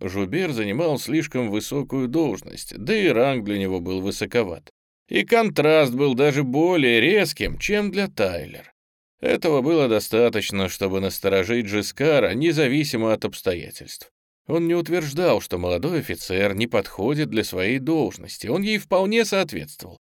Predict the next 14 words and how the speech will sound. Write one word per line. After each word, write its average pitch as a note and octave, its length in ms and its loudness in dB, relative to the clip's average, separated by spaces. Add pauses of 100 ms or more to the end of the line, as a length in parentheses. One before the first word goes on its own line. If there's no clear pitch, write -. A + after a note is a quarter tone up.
(380)
Просто G2 420 2
когда G2+ 400 2
человек G2 480 0
стремительно F#2+ 680 -2
взлетает G2 560 0
от F2+ 120 -2
лейтенанта G2 540 -2
до F2+ 120 -4
капитана G2+ 520 -2
всего A2 320 -2
за G#2 140 -2
четыре A#2 420 -2
стандартных F#2 720 -2
года, F3 460 -6